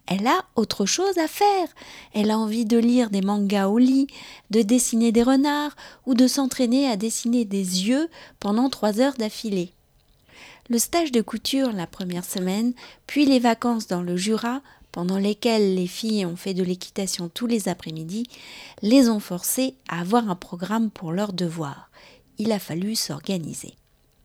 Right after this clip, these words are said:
Lisa avait un grand contrôle de maths à préparer, tous les chapitres depuis le début de l'année,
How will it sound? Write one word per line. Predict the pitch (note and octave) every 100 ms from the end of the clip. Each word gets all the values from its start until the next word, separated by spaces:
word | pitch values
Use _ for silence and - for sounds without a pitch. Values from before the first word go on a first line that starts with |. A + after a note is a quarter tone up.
| _ _ - _ _ -
Lisa | B3 B3+ A#3+ B3+ B3+ -
avait | G3+ G3 G3+
un | F#3+ F#3+
grand | G3 A#3
contrôle | B3 A3+ G#3 A3+ G3+
de | G3+
maths | G3 G3 G3
à |
préparer, | F3+ E3+ - E3+ A3+ D4 _ _
tous | -
les | D4 D4
chapitres | C4 A#3 B3 - -
depuis | F#3 F3+ E3+
le | E3+
début | E3+ E3
de | D#3+
l'année, | E3+ G3 C4